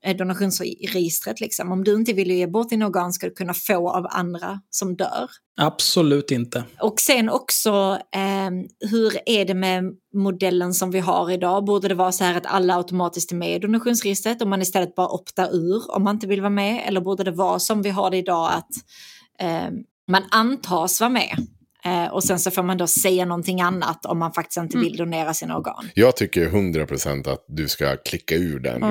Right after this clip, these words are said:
Speaker 4: rutan om du inte vill vara med.
Speaker 2: Opt-out alltså.
Speaker 3: Ja, men alla, alla antas ju vilja ha, eller hur? Och då får de väl antas
Speaker 4: Ja.
Speaker 3: vilja ge också. Jag tror inte att det, det,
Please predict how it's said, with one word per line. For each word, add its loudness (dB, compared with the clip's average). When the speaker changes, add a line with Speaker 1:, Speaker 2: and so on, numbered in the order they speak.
Speaker 4:
rutan -6
om -2
du -2
inte -8
vill -6
vara -4
med. -4
Speaker 2:
Opt-out 4
alltså. -2
Speaker 3:
Ja, 2
men 4
alla, 4
alla 4
antas 2
ju 0
vilja 2
ha, 2
eller -2
hur? 0
Och -6
då -2
får -2
de 0
väl -2
antas 2
Speaker 4:
Ja. -2
Speaker 3:
vilja 2
ge 2
också. -4
Jag 2
tror 2
inte 4
att 0
det, 4
det, 0